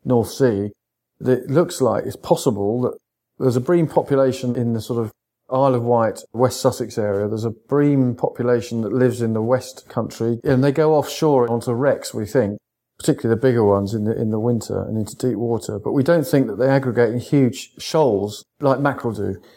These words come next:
One of the things the Sussex ifca wants to find out is, is what they actually do and how far they travel in the winter. And they want to introduce a tagging programme, which is gonna be very difficult to do, in order to try and work this out, you see. So they want to tag fish in, on the Kingmere,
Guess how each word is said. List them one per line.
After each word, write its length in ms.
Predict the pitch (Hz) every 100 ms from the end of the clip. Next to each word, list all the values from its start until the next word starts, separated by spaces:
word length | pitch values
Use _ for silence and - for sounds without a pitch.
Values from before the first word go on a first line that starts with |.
| _ _ _ -
One 180 | 143
of 80 | 139
the 60 | 123
things 220 | 135 113
the 80 | 113
Sussex 360 | - 110 113
ifca 260 | 147 131 113
wants 180 | 104 -
to 80 | 107
find 280 | 117 104
out 180 | 104 104
is, 220 | 113 - -
is 180 | 123 110
what 280 | 113 127 135
they 120 | 120
actually 300 | 104 - 117
do 500 | 139 135 110 101 95 _ -
and 100 | 117
how 160 | 131
far 220 | - 123
they 120 | 117 117
travel 360 | - 147 117
in 80 | 117
the 80 | 120
winter. 340 | 147 131 107
And 440 | 107 107 107 113 -
they 120 | 123
want 180 | 127 123
to 80 |
introduce 320 | 117 107 113 107
a 60 |
tagging 440 | - - 131 113 98
programme, 520 | 110 98 101 98 95 _
which 100 | -
is 80 | 110
gonna 140 | 127 113
be 100 | 101
very 220 | 110 98
difficult 400 | 110 - 104 -
to 80 | 104
do, 360 | 135 120 92 90
in 120 | 117
order 180 | 131 120
to 120 | 104
try 240 | 110 127 120
and 200 | 113 107
work 280 | 131 123 95
this 160 | 120
out, 380 | 139 117 95 -
you 60 | 95
see. 280 | - 104 104
So 240 | 127 120
they 120 | 127
want 180 | 135 135
to 80 | -
tag 360 | - 147 123
fish 280 | - 131 123
in, 100 | 113 -
on 180 | - 120
the 80 | 117
Kingmere, 520 | 151 135 104 101